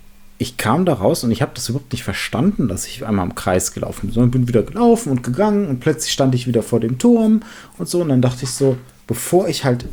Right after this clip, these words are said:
in diesen Turm reingegangen bin, kam aber erst der Gedanke so, "Halt, stopp, hier warst du schon mal." Dann hab ich mich umgedreht, mich umgeguckt und hab dann erst gemerkt, so,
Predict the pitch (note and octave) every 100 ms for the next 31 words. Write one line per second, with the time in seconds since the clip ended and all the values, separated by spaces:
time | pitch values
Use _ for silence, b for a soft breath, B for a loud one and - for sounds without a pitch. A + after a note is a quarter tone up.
0 | - B2+ A2 A2 A2+ G#2+ A#2+ D3+ C3+ -
1 | G2+ F2+ - G2 - F#2 F2 F#2 F#2 -
2 | G2 G#2+ G#2 G2 G#2+ - C#3+ - - G#2+
3 | B2+ - - G2 - - B B B B
4 | - G2 - - - A#2 C#3 D3+ F3 G#3+
5 | A3 A#2+ - A2 A#2+ - F3+ - A#2 A#2+
6 | - - D#3 G3+ C#3+ D#3 - - C3+ C3
7 | B2